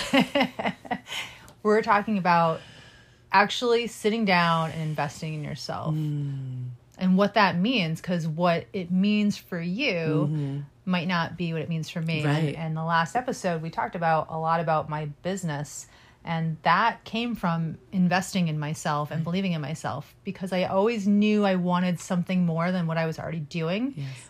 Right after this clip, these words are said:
Speaker 1: but I just didn't know what it was. And I
Speaker 2: Mm-hmm.
Speaker 1: actually had to sit down. I hi-, I hired a business coach.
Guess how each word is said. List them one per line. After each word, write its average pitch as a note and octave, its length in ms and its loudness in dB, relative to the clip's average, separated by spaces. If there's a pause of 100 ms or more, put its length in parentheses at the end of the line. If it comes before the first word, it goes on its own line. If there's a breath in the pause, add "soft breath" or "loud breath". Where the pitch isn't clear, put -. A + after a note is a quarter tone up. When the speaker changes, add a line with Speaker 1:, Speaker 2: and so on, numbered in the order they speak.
(100)
Speaker 1:
but F3 100 0
I E3 60 2
just - 400 -6
didn't E3+ 280 0
know E3 160 0
what D#3+ 120 -2
it D3+ 120 -6
was. D3+ 440 -4
And D3 100 -6
I E3+ 60 0
Speaker 2:
Mm-hmm. E3+ 80 0
Speaker 1:
actually G3 340 0
had F#3 200 0
to E3+ 60 -4
sit - 300 -4
down. F3+ 400 2
I - 80 -4
hi-, E3 300 -2
I E3 100 -6
hired G#3 480 2
a A3 40 0
business F#3 440 0
coach. E3+ 640 -4